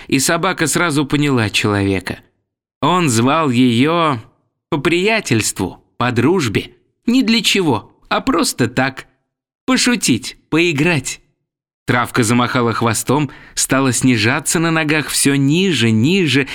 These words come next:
и когда подползла так к коленям старика, легла на спину и повернула вверх свой белый живот с шестью парами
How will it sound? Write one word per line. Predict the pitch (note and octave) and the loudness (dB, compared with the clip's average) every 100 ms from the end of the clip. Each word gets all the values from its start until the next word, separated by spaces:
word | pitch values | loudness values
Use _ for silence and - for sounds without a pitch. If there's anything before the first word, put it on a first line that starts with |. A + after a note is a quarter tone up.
| - | -6
и | - D#3 | -2 0
когда | D3+ C#3 B2+ E3 | 0 0 0 0
подползла | C#3+ - C3+ C#3+ B2 D3+ A2+ - - _ | -2 -2 0 0 0 0 -2 -6 -16 _
так | - - - - | -6 -6 -10 -4
к | |
коленям | B2 C#3+ C3+ A#2 A2 | 0 2 2 2 0
старика, | - B2+ C#3+ - B3 - - - | 0 0 0 0 -2 -4 -12 0
легла | B2+ D#3 C3 D3+ C3 | 2 2 2 2 2
на | B2 | 0
спину | - - A3 F#3+ G#2+ - _ _ _ - | -2 0 2 2 -2 -10 _ _ _ -2
и | F3 | 0
повернула | - D3+ C#3+ C3 F3 E3+ C3+ | 2 2 2 2 2 2 2
вверх | B2 D3+ D3+ - | 2 0 0 0
свой | C3 C3 | 2 2
белый | A#2+ D3 C3+ A#2+ | 2 2 2 2
живот | A2 A#2+ E3+ - | 2 0 0 0
с | |
шестью | - B2 - - A#2 D#3 | 0 0 -2 0 0 0
парами | - B2+ C3 B2 A#2 | 0 -2 0 0 0